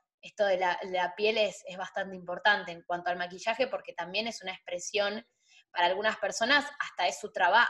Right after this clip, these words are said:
bueno, es su trabajo, o es una expresión que demuestra más que para otras, como también e-, es darle importancia, eh, y escuchar de qué forma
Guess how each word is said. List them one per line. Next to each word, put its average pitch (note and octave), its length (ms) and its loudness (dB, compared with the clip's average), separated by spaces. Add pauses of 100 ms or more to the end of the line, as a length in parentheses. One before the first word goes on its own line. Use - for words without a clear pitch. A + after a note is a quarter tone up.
(100)
bueno, G3 180 2
es E3+ 80 -8
su F3+ 140 -14
trabajo, G3 680 2 (320)
o G3 100 2
es G#3+ 120 -2
una G#3 120 -4
expresión G#3 420 -4
que A3 100 4
demuestra F#3+ 420 -2
más A3+ 200 2
que G3 120 -4
para E3+ 260 0
otras, G#3+ 380 2 (100)
como F3 440 -8 (500)
también G3 340 0
e-, G#3+ 160 4
es F#3+ 120 -4
darle G#3 500 4
importancia, G3 1300 -2 (340)
eh, F#3 260 0
y F#3+ 160 -2
escuchar A3 960 2
de F#3+ 160 -6
qué G#3 140 -4
forma G#3+ 800 2